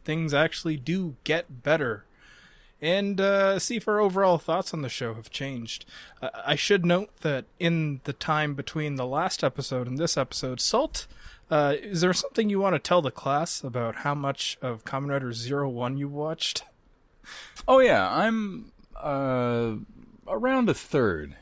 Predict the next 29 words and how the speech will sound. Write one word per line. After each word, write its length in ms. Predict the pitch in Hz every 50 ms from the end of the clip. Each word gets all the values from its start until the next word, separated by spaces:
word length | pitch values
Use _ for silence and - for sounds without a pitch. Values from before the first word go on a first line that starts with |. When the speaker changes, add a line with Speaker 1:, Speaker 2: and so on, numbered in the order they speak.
| - -
Speaker 2:
into 560 | 113 104 92 - 104 92 87 82 82 80 78
Zero 320 | 82 87 92 90 85 85
One, 460 | 85 85 85 80 76 73 73 76 76 -
so 440 | - - - 101 92 92 90 90 92
a 120 | - 95
lot 380 | 98 104 113 113 117 117 113 113
of 500 | 110 107 101 98 92 90 - - - - -
my 220 | 110 101 98 95 95
experiences 960 | 90 85 - - - - - 110 98 95 92 90 82 82 - - 87 82 82 -
there 340 | 95 87 82 80 78 78 78
will 140 | 80 80 78
be 100 | 78 80
coloring 500 | - - - 95 87 85 80 80 80 82
what 120 | 78 76
I'm 120 | 78 80 80
watching 440 | 78 78 76 76 - - 85 87 -
here. 320 | - 87 80 78 - - - - - _ _ _ _ _ _ _ _ _ - 640
Speaker 1:
Okay, 340 | 220 - - 131 113 - - _
that's 220 | - 170 165 - -
good. 240 | - 110 90 - - - - - _ - -
That's 160 | 190 185 -
good. 300 | - 381 359 202 120 113 - _ _ _ _ _ _ _ _ _ _ _ _ _ _ _
I'm 100 | 139 147 175
Speaker 2:
Yeah. 20 | 185
Speaker 1:
interested 420 | - - - - - - 165 151 -
to 140 | - 131 131
hear 180 | 139 151 151
your 200 | 147 135 123 113
thoughts. 580 | - - - 127 113 107 98 - - - - -